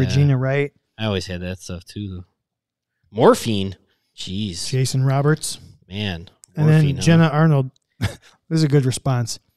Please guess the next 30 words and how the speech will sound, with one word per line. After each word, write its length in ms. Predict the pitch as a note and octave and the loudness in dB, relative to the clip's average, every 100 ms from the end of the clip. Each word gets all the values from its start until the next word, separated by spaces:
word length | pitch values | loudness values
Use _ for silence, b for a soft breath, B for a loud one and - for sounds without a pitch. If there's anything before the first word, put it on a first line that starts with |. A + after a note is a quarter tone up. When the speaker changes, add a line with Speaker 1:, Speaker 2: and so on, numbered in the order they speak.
| _ _ _ | _ _ _
Speaker 1:
Food. 440 | - G#3 D#3 A2+ - _ _ _ _ _ - | 4 8 8 4 -8 _ _ _ _ _ -14
She, 240 | - D3+ - _ _ _ | -8 -8 -8 _ _ _
she 160 | - D3+ | -6 -2
said, 260 | D#3+ C#3+ - - | 0 0 -4 -4
"I 80 | D#3 | 2
might 220 | G3 F#3 | 4 4
have 240 | G#3+ G#3 | 4 2
food, 340 | - C#3 B2 A#2+ _ _ _ _ _ | 2 0 0 -4 _ _ _ _ _
but 140 | - D#3+ | 0 2
it's 140 | G#3 | 4
for 100 | E3 | 4
me. 220 | D#3+ D#3 | 4 4
It's 160 | C#3+ D#3+ | 4 2
not 180 | E3 D#3+ | 4 4
for 140 | D3 | 4
you." 160 | C3+ C#3+ | 4 6
Speaker 2:
<laughs> 260 | - F4+ G4 | 4 4 6
Yeah, 80 | C4+ | 6
Speaker 1:
<laughs> 200 | A3 G3 - - | 6 4 0 -12
Speaker 2:
that 160 | E3+ D3 | -6 -4
is, 200 | A#2 C3 | -4 -4
that 160 | D#3 | -2
is 100 | B2+ | -2
for 160 | - A2+ | -6 -10
me, 320 | A2 A#2 G#2 | -8 -8 -8
Speaker 1:
Oh, 120 | F3 D3+ | -6 -6
snor-, 140 | - | -4
Speaker 2:
kiddo. 300 | - D3 F#2+ _ | -2 -2 -4 _
Speaker 1:
snoring 440 | - - D#3 D#3+ E3 | -10 -2 2 4 4
medication. 640 | C#3+ C#3 C3+ B2+ B2+ B2 | 2 0 -2 -4 -4 -6